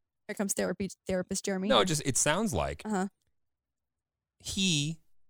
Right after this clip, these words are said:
Speaker 2: in this situation, is having more fun or thinks he's will, he will have more fun with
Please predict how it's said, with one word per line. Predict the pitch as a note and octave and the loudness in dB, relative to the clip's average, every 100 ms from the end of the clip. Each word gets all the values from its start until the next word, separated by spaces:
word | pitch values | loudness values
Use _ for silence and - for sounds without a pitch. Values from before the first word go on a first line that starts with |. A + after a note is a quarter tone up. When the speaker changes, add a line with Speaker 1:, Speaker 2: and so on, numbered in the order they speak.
| - | -4
Speaker 2:
in | |
this | G#2 | 0
situation, | - G#2 F2+ D#2+ D#2 E2 - _ _ - | 0 0 0 0 -4 -10 -12 _ _ -2
is | |
having | - C#3+ C3+ | 4 4 4
more | B2 C3+ | 2 0
fun | - - C#3 C#3+ F#3+ A#3 _ - - | -2 0 2 2 0 -4 _ -12 2
or | C#3 C3+ - | 4 4 2
thinks | - G3 A3 | -8 -6 -2
he's | G3 D#3 | -2 2
will, | C#3 - | 2 2
he | - | 0
will | D3+ C3 | 2 4
have | B2+ | 2
more | A2 A2 | 4 2
fun | A2 G2 F2 F2 - - - _ - | 4 2 2 0 -6 -20 -20 _ -6
with | A2 G#2+ | -4 -2